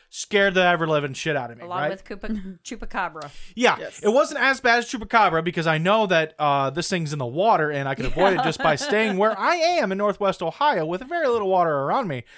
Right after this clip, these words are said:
Speaker 1: until we go about, what, an hour northeast of here. And I don't care. I'm not going up there. But this was even farther away. But the picture itself proved to be far and beyond much better to me than any Loch Ness video or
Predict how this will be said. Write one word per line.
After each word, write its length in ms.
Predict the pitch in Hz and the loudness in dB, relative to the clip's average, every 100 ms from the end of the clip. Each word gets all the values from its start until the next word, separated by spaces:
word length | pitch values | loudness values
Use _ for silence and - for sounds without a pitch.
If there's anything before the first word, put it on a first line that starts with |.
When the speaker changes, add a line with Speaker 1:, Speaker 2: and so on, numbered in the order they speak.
| - - | -20 -8
Speaker 1:
until 360 | 165 - 269 277 | -8 -4 -2 -2
we 120 | 262 | -2
go 160 | 196 202 | -2 0
about, 260 | 175 160 | 0 -2
what, 220 | 156 151 | 0 -2
an 100 | 131 127 | -2 -4
hour 300 | 151 170 165 | -2 0 -2
northeast 480 | 156 147 185 - | -2 -2 -4 -10
of 60 | 120 | -12
here. 220 | 131 - - - | -14 -16 -18 -12
And 80 | 180 | 0
I 60 | 196 | 0
don't 160 | 269 | 0
care. 240 | - 220 147 | -2 0 2
I'm 120 | 156 | 2
not 140 | 185 | 2
going 220 | 165 185 208 | 2 2 2
up 140 | - | 0
there. 240 | 139 120 - - - | -6 -8 -12 -20 -10
But 100 | 170 | -4
this 120 | 247 | -2
was 140 | 269 196 | -2 -2
even 100 | 185 | -2
farther 380 | - 196 165 139 | 0 2 2 2
away. 240 | 156 220 | 2 0
But 140 | 131 139 | 0 -4
the 60 | |
picture 500 | - 349 359 - 170 | -4 -4 -4 -4 -6
itself 500 | 156 - 294 156 - - - - - | -6 -2 0 0 -2 -18 -20 -20 -4
proved 400 | - 339 349 - | 0 2 0 -2
to 100 | 294 | -6
be 380 | 190 185 180 170 _ _ _ | -4 -4 -6 -8 _ _ _
far 360 | - 269 302 | 0 2 2
and 100 | 285 | 0
beyond 420 | 214 196 220 160 | -2 0 0 0
much 280 | 170 247 - | 0 -2 -2
better 200 | 226 220 | -2 -2
to 140 | 170 135 | -4 -6
me 300 | 160 277 196 | -6 -6 -6
than 100 | 147 | -8
any 260 | 175 262 196 | -8 -6 -2
Loch 320 | 170 160 - | 0 0 -2
Ness 440 | 202 170 - - _ _ _ | -4 -4 -6 -12 _ _ _
video 500 | 165 165 156 147 135 | -6 -4 0 0 0
or 500 | 135 143 135 127 127 | -4 -6 -4 -4 -6